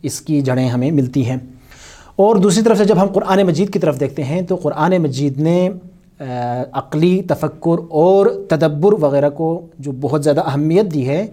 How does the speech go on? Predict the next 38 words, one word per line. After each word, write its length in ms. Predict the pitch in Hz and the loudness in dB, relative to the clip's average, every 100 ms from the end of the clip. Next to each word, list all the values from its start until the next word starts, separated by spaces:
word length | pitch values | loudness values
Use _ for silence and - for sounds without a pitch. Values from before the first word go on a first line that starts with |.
| - - - | -14 -20 -6
اس 120 | 285 - | -6 0
کے 120 | 285 | 0
پیش 240 | 277 247 | 2 2
نظر 400 | 240 220 214 214 214 | 2 4 4 2 -2
مسلمانوں 500 | 156 165 156 156 180 | -4 0 0 2 0
نے 300 | 185 185 208 - - _ _ _ _ _ | 0 -2 -4 -16 -20 _ _ _ _ _
آغاز 380 | - 151 165 214 196 | 0 2 4 4 4
اسلام 320 | - 170 151 | 2 -2 -2
سے 160 | 151 | -4
ہی، 280 | 131 143 151 - - - - _ _ _ | -6 -4 -6 -8 -18 -20 -20 _ _ _
آ، 120 | - 131 | -8 -8
عقلی 480 | - - 160 180 | -6 -4 2 2
تدبر 540 | 185 180 139 139 135 170 | 2 -4 -6 -4 -2 -4
اور 120 | 156 | -4
تفکر 540 | 151 - 135 - 165 | -6 -8 -8 -6 -6
پر 220 | 180 160 185 | -2 -2 0
زور 240 | 151 160 | 0 0
دیا۔ 240 | 131 123 135 | 0 -6 -2
گویا 300 | 147 185 175 | 2 4 4
ہم 80 | 185 | 2
یوں 160 | 202 208 | 0 -2
کہہ 200 | 254 254 | -4 -6
سکتے 300 | - - 139 | -6 -8 -6
ہیں 180 | 131 147 | -6 -6
کہ 120 | 165 | -8
اسلام 360 | 180 - 151 170 | -8 -4 -2 0
کے 160 | 175 | 2
آغاز 400 | 175 143 143 170 | 2 4 2 2
کے 140 | 175 214 | 0 -2
ساتھ 480 | 214 202 247 254 151 | 0 0 0 -2 -6
ہی 140 | 175 - - - - | -6 -8 -20 -20 -10
فلسفے 340 | 156 147 165 | -8 -6 -4
کا 140 | 185 165 | 0 0
بھی 120 | 143 | 0
آغاز 320 | 127 131 160 - | -2 -2 -4 -2
ہو 80 | 170 | -2
چکا 240 | 170 127 | -2 -8
تھا۔ 160 | 113 | -10